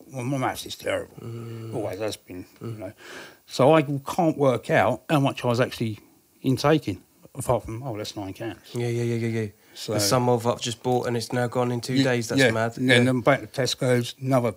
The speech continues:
Speaker 1: box, bang. Another box, two days later, bang. But somebody didn't come up to me and say, "Jay, you're drinking too much." I went to the G P on my own.
Speaker 2: You done
Speaker 1: I,
Speaker 2: well there.
Speaker 1: I,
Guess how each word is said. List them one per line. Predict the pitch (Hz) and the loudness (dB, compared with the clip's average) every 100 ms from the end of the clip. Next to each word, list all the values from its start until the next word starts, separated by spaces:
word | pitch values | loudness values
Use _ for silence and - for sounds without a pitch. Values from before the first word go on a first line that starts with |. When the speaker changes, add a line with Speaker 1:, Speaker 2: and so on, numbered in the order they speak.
| _ | _
Speaker 1:
box, | 131 123 - - - - | 0 0 -2 -18 -6 -2
bang. | 123 117 - - - - _ - | 0 -2 -10 -20 -20 -20 _ -12
Another | 123 117 | -8 -8
box, | - 117 - - | -8 -10 -12 -14
two | 123 | -10
days | 113 117 110 | -8 -8 -8
later, | 123 123 - | -8 -10 -6
bang. | 135 127 - - - - _ - - - - | -4 -4 -8 -20 -20 -20 _ -20 -20 -20 -2
But | 135 127 - _ - | 2 2 0 _ 0
somebody | 170 170 156 | 4 4 6
didn't | 175 170 | 6 6
come | 165 | 6
up | 160 | 4
to | - | 4
me | 151 | 0
and | |
say, | 139 147 | 2 0
"Jay, | 127 160 | 2 2
you're | 117 | 2
drinking | 160 170 123 95 | 0 -2 -2 -8
too | 104 | -6
much." | 107 151 - - - _ _ _ _ _ _ _ - | -4 -6 -8 -18 -20 _ _ _ _ _ _ _ -2
I | 131 | -2
went | 123 117 | -2 -4
to | 113 | -8
the | |
G | 107 - 123 110 | -8 -6 -4 -2
P | 127 | -2
on | 113 | 0
my | 107 110 107 | 0 0 -2
own. | 98 - _ _ _ _ _ _ _ - | -4 -12 _ _ _ _ _ _ _ -8
Speaker 2:
You | |
done | 127 117 | 0 2
Speaker 1:
I, | 131 | 2
Speaker 2:
well | 135 | 2
there. | 104 113 - - - | -2 -6 -10 -16 -2
Speaker 1:
I, | 147 147 139 | 6 6 6